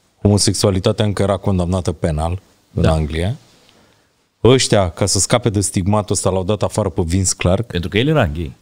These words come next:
Speaker 1: El era gay și era gay declarat.
Speaker 2: Și cred că este. Că, cred că
Speaker 1: Este
Speaker 2: n-a
Speaker 1: în continuare,
Speaker 2: n-a
Speaker 1: da.
Speaker 2: murit, da. Uh, da. A plecat, a făcut Yazoo cu Alison Moe și apoi a plecat și de acolo și a făcut Erasure cu, bă, zi.
Speaker 1: Dementul ăla, am fost la un concert în Paris,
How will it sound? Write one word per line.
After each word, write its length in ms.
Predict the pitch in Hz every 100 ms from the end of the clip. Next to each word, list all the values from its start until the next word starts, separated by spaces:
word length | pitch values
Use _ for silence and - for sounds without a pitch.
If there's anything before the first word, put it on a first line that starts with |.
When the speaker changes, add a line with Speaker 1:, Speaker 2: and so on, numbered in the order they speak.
| _ _ _ _ _
Speaker 1:
El 120 | - 95
era 220 | 95 113
gay 200 | 107 113
și 160 | -
era 140 | 98 104
gay 200 | 95 101
declarat. 500 | 92 - 92 87 80
Speaker 2:
Și 120 | -
cred 160 | - 95
că 100 | 139
este. 300 | 135 - - -
Că, 100 | - -
cred 160 | - 76
că 60 | 95
Speaker 1:
Este 160 | 117
Speaker 2:
n-a 60 | 131
Speaker 1:
în 60 | 127
continuare, 420 | 151 151 160 90
Speaker 2:
n-a 80 | 85
Speaker 1:
da. 60 |
Speaker 2:
murit, 200 | 82 85
da. 220 | 90 95 - - - - _
Uh, 400 | - 107 95 95
da. 220 | 117 151 - _ _ _ - - _ -
A 100 | -
plecat, 300 | 92 135 160
a 60 |
făcut 260 | 131 120 131
Yazoo 340 | 139 95 117
cu 100 | 113
Alison 300 | 92 92 104
Moe 300 | 87 82 139
și 120 | 160
apoi 300 | 143 113 151 170
a 40 |
plecat 320 | 147 120 160
și 60 | 147
de 80 | 117
acolo 300 | 107 135 160
și 120 | 165
a 40 |
făcut 280 | 139 139 160
Erasure 500 | 135 127 113 156 185 - - - _
cu, 160 | - 143 143 139 135 127 120
bă, 340 | 131 131 127 123
zi. 280 | 120 143 82 73 - 90
Speaker 1:
Dementul 420 | 95 107 120 113
ăla, 340 | 117 120 - - -
am 160 | 113 107
fost 280 | - 131 -
la 100 | 123
un 140 | 110
concert 760 | 92 110 104 95 - 127 117 -
în 140 | 113
Paris, 640 | 117 117 95 85 85 -